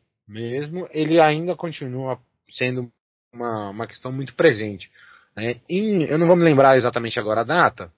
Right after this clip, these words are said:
mas na declaração da onu, né, quando o Kofi Annan tá falando sobre a invasão, se não me engano, do Afeganistão ou do Iraque, acho que do Iraque,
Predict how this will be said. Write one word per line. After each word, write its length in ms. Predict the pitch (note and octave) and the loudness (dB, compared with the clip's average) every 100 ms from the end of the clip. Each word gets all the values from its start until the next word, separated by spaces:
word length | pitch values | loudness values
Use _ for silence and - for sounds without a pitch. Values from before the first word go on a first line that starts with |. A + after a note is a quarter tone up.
| _ | _
mas 800 | A2 A#2 A#2 A#2 A#2 A2 G#2 - _ _ _ | -12 -6 -4 -2 -4 -4 -8 -14 _ _ _
na 120 | C3+ | -6
declaração 720 | D3+ E3 E3 E3 D#3 - F#3 F3 | 0 2 4 4 4 0 -4 2
da 180 | D#3 | 4
onu, 580 | C#3+ D#3 F#3+ F3 B2 F#2+ - _ _ | 4 2 2 0 -2 -8 -16 _ _
né, 360 | G2 A2+ B2+ A#2+ _ | -14 -10 -10 -12 _
quando 200 | - A#2+ | -14 -12
o 40 | |
Kofi 300 | A2+ C3+ - | -6 -6 2
Annan 320 | C3 A2+ B2+ B2 | 2 2 -2 -4
tá 100 | A#2 | -2
falando 400 | B2 A#2 A2+ G2+ | -2 -2 -4 -10
sobre 440 | - A2 A2 F#2+ _ _ _ _ | -8 -4 -4 -4 _ _ _ _
a 100 | - | -4
invasão, 640 | A#2+ A#2 A2+ G2+ B2+ A#2+ G#2+ F#2+ F2 E2 | 0 4 2 4 2 0 -6 -10 -14 -18
se 120 | - A2 | -18 -12
não 100 | G#2+ | -10
me 80 | |
engano, 460 | G#2+ G#2+ A2 G2+ F2 _ _ _ _ _ | -6 -2 -2 -4 -10 _ _ _ _ _
do 260 | A#2 D#3+ E3+ | 4 8 8
Afeganistão 840 | D3 - C3 B2 A2 - C3 D3 | 6 4 -2 -2 -8 -6 -4 -2
ou 80 | B2 | -2
do 100 | A#2 | 0
Iraque, 460 | G#2+ G#2+ C#3 C3+ A2 | 2 2 2 0 -6
acho 120 | - | -14
que 100 | D3+ | -14
do 220 | D3 C#3 | -12 -8
Iraque, 540 | A2+ G2+ B2+ C3 - | -4 0 0 0 -10